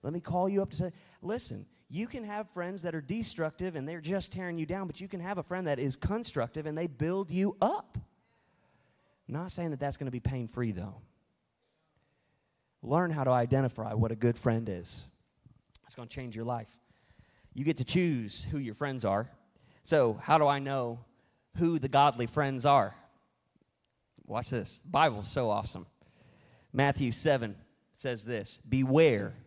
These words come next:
of false prophets who come disguised." You ever met a disguised person? "Oh, you can trust me.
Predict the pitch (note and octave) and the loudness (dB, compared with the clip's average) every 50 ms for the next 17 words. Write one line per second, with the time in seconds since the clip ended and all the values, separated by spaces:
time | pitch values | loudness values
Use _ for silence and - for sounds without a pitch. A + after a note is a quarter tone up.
0 | _ _ _ _ _ - - - G#2+ A2+ - - B2 A#2 A2 - - - C#3 A2+ | _ _ _ _ _ -8 2 4 4 6 8 10 10 10 10 8 6 6 6 6
1 | G#2+ G#2+ - G2 - - - - - - B2+ A#2+ - - C3+ A2+ A2+ G2+ - - | 6 4 0 -4 -4 -6 -10 -14 -8 -4 -4 -2 0 0 -2 -2 -2 -2 -4 -4
2 | - - - - A#2 A2 A#2 A2 G2 F#2 F#2+ G2 - - - - - G2+ A2 G#2+ | -4 -4 0 2 4 6 6 4 2 0 -4 -6 -6 -8 -10 -4 0 4 6 6
3 | G#2+ G#2 G#2+ A2 G#2 G2 G2+ F#2+ - - - A2+ A2+ A#2 A#2 A#2 - - - B2+ | 6 6 6 4 4 2 0 -2 0 4 8 8 8 8 8 6 4 6 6 6
4 | B2 - - C3+ C#3 C3 - - _ _ _ _ _ _ _ _ _ _ _ _ | 6 6 4 2 0 0 -6 -14 _ _ _ _ _ _ _ _ _ _ _ _
5 | _ _ _ _ _ _ _ _ _ _ _ _ _ _ _ _ _ - - - | _ _ _ _ _ _ _ _ _ _ _ _ _ _ _ _ _ -20 -20 -20
6 | - - - - - - _ _ _ _ - G#3 B3+ C#4+ D4 D4 C#4+ C#4+ C4+ B3+ | -20 -20 -20 -20 -20 -20 _ _ _ _ 8 10 10 12 10 10 8 8 6 6
7 | A#3 A#3+ C#4+ D#4+ - A#3 A3 E3 C#3 - - F3 G#3+ F#3+ - - - E3 G3 A3+ | 4 4 2 2 4 4 4 4 2 2 4 6 6 6 6 2 2 4 4 4
8 | C4 D4+ B3 C#3 A2 | 4 2 -2 -4 -6